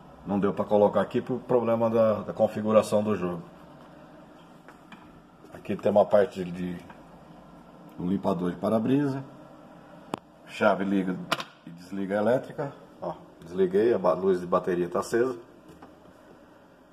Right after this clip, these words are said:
Tá? E esse é o nosso, o nosso cockpit, tá?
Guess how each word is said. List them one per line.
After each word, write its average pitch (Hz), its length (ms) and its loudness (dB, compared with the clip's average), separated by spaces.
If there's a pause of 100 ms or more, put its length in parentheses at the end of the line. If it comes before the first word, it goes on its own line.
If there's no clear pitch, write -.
(360)
Tá? 104 200 -8 (1600)
E 101 60 -6
esse 120 420 6
é 139 40 6
o 131 40 6
nosso, 131 360 2 (120)
o 117 140 -8
nosso 110 280 -4
cockpit, - 600 -2 (760)
tá? 87 240 -4